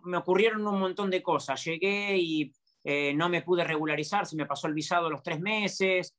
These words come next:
Eh, justo eran los Juegos del Mediterráneo, me acuerdo, que yo estaba en Almería, que se hacían en Almería los Juegos del Mediterráneo en aquel entonces, en el dos mil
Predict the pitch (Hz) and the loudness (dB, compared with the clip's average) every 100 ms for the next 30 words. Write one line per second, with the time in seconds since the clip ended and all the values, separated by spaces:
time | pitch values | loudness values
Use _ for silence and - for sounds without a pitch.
0 | _ _ - 143 143 139 139 - 185 196 | _ _ -4 0 0 0 -2 -2 -2 0
1 | 180 160 190 180 165 156 156 156 151 196 | 0 0 0 0 0 -2 -4 -4 -2 -2
2 | 190 170 151 147 - 196 185 156 151 143 | 0 -2 -4 -6 -2 0 0 -2 -4 -4
3 | 131 - 147 151 147 139 135 143 175 139 | -8 -18 -8 -6 -6 -8 -6 -2 -2 -2
4 | 135 - 147 139 131 131 156 139 - 156 | -10 -10 -10 -10 -10 -6 -4 -6 -4 -2
5 | 147 135 135 127 139 170 151 131 143 143 | 0 -2 -4 -2 0 0 -4 -8 -8 -10
6 | 143 190 196 175 127 120 123 143 135 | -2 -2 -2 -6 -12 -10 -8 -10 -12